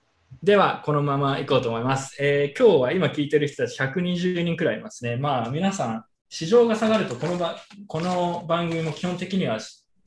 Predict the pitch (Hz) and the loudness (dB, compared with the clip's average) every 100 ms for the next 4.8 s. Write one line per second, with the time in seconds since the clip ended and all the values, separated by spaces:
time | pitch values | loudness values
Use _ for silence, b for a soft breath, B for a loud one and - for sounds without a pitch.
0 | - 180 170 - 120 - 139 160 107 - | -12 -4 -4 -4 -10 -6 -2 -2 -4 -8
1 | - - - - - 120 - 151 156 147 | -14 -14 -12 -10 -6 -6 -4 -4 -2 -4
2 | 147 147 151 131 107 101 101 117 - b | -4 -4 -4 -6 -10 -10 -12 -12 -12 b
3 | b b - 247 240 240 220 220 131 160 | b b -2 2 4 4 4 2 2 -2
4 | 135 107 - - 110 107 107 110 | -2 -4 -8 -12 -10 -10 -10 -12